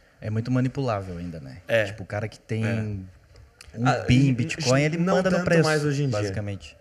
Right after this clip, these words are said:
Speaker 3: Não tanto mais hoje em dia, né?
Speaker 1: Aquele fa-, fatídico quatro de, quatro de dezembro, que foi aquela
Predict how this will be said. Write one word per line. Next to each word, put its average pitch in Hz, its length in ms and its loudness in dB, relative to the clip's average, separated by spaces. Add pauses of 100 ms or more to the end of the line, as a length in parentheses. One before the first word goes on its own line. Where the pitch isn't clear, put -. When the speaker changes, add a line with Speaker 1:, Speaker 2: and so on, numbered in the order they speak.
(240)
Speaker 3:
Não 139 200 -4
tanto 139 260 -2
mais 120 240 -2
hoje 117 200 -6
em 113 40 -2
dia, 104 240 -4
né? 98 60 -4
Speaker 1:
Aquele 123 440 -4
fa-, - 240 -10 (180)
fatídico 117 840 -8
quatro 110 260 -4
de, 101 260 -8
quatro 110 220 -6
de 104 80 -8
dezembro, 98 560 -6
que - 80 -20
foi - 180 -6
aquela 98 220 -6